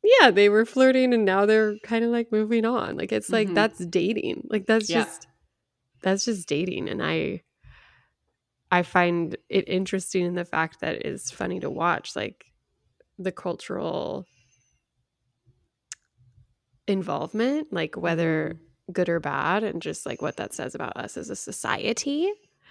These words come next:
Speaker 1: Um, but personal feelings, I, I don't have any. Are you still,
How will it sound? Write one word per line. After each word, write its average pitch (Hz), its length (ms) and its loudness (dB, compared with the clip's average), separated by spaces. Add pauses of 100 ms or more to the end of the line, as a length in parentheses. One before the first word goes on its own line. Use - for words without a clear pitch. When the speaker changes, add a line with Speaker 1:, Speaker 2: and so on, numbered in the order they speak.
(420)
Speaker 1:
Um, 185 520 2 (280)
but 196 260 -2
personal 214 480 0
feelings, 185 460 -2
I, 175 300 -2 (120)
I 185 120 -4
don't 208 160 -4
have 185 180 -4
any. - 240 -6
Are - 100 -4
you 185 200 0
still, 190 480 -2